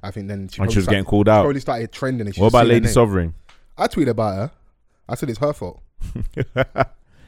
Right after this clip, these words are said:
Speaker 1: It
Speaker 2: She
Speaker 1: was
Speaker 2: started the trend.
Speaker 1: Yeah. Do you know as well? It's like, we just gotta be really honest with ourselves. Yeah? Even though we're joking about this whole, like, it's black men's fault, yeah? I always find it weird, yeah? Especially like you said. So you said it's interesting seeing Diddy be in the video,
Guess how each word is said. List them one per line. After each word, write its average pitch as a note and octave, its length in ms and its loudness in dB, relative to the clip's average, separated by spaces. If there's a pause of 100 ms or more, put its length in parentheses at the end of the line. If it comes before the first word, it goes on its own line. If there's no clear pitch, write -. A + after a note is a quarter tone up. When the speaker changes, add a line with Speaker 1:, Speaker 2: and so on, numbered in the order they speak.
(680)
Speaker 1:
It G2 140 -12
Speaker 2:
She F#2 60 -6
Speaker 1:
was F2 80 -6
Speaker 2:
started G2+ 320 4
the F2+ 80 -6
trend. G#2 480 0 (200)
Speaker 1:
Yeah. A2 300 -8
Do - 140 -18 (320)
you F#3 80 -4
know A#3+ 100 -2
as G#3+ 140 -6
well? A#3 140 0
It's D3+ 180 -2
like, D#3 120 -2
we D3 60 -8
just F#3+ 140 -12
gotta D3+ 120 -4
be D3 100 -6
really C#3 200 8
honest D3+ 240 -4
with C3 60 -4
ourselves. G#2 320 -6
Yeah? G#2 60 -6
Even C#3+ 120 -2
though C#3+ 60 -2
we're C3+ 60 -2
joking C3 220 -4
about A#2 100 -10
this A2+ 100 -12
whole, A#2 120 -8
like, A2 120 -10
it's G2+ 80 -14
black B2 200 -14
men's G#2 160 -16
fault, G#2+ 240 -16
yeah? E2+ 120 -18 (360)
I - 100 -12
always D#3+ 280 4
find D3 260 -2
it A2+ 80 -8
weird, A2 440 -6
yeah? F#2 220 -12 (100)
Especially B2 380 -10
like G#2 80 -8
you G#2+ 60 -12
said. G#2 220 -10
So A#2 120 -10
you A#2 180 -6
said A2 320 -6 (420)
it's A2 140 -12
interesting A#2 480 -10
seeing A2 280 -10
Diddy G#2+ 280 -8
be G#2 140 -10
in G2+ 80 -10
the G2 80 -10
video, G2 580 -10